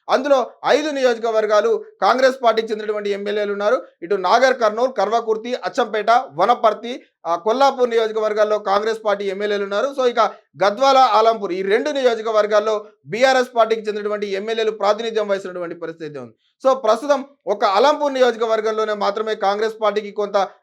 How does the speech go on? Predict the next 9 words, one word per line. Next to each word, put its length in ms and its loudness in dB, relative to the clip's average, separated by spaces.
నిరాశనిచ్చినటువంటి 880 0
ఫలితాలు 480 -2
ఉన్నాయి 340 2
అని 100 0
చెప్పేసి 260 -4
కూడా 140 -4
కొంత 180 -8
స్పష్టంగా 440 -8
చెప్పుకోవచ్చు. 540 -8